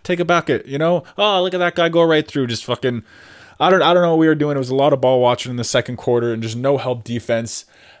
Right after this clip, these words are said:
And our offense, it was, uh, basically the same thing. We were just, you know, we were playing aggressively, we were hustling, but it was too aggressive. You know, we weren't taking our time. We weren't being patient.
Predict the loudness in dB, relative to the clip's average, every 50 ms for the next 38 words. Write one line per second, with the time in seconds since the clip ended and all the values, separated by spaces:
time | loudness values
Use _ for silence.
0 | _ -6 -4 -2 -2 -2 -2 -4 -8 -10 -10 -6 -4 -2 0 2 2 0 0 -2
1 | -4 -4 -4 -4 -6 -6 -4 -2 0 2 2 2 2 0 0 0 -2 -4 -4 -4
2 | -4 -4 -6 -6 -6 -6 -6 -6 -6 -4 -2 -2 -2 -2 -4 -6 -8 -6 -4 -2
3 | -2 -2 -4 -6 -10 _ -10 -4 -2 0 0 2 0 -2 -4 -6 -8 -6 -4 -4
4 | -4 -4 -4 -2 -2 -2 -2 -4 -4 -4 -2 -2 -2 -2 -2 -2 0 0 -2 -2
5 | -2 -6 -8 -6 -4 -2 -2 -2 -2 -4 -6 -8 -8 -4 -2 -2 0 2 2 0
6 | 0 -2 -4 -6 -4 -4 -2 -2 -2 -2 -2 -2 -2 -4 -4 -6 -6 -6 -4 -6
7 | -6 -6 -6 -4 -4 -4 -4 -4 -6 -8 -14 -20 -20 -20 -20 -12 -8 -4 -2 -2
8 | -2 -2 -4 -6 -6 -6 -4 -4 -2 -2 -2 -4 -4 -6 -6 -8